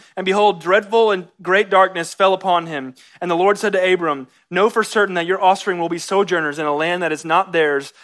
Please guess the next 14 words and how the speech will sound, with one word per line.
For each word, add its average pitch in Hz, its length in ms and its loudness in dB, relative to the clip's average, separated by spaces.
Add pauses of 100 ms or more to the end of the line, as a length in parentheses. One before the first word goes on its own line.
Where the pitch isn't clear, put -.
(160)
and 185 160 -4
will 180 80 0
be 180 140 -6
servants 190 680 -2 (420)
there. 135 500 0 (180)
And 175 100 -6
they 190 80 2
will 214 120 2
be 196 100 -2
afflicted 208 500 -2
for 165 140 -6
four 233 380 0
hundred 202 340 -4
years. 160 520 -6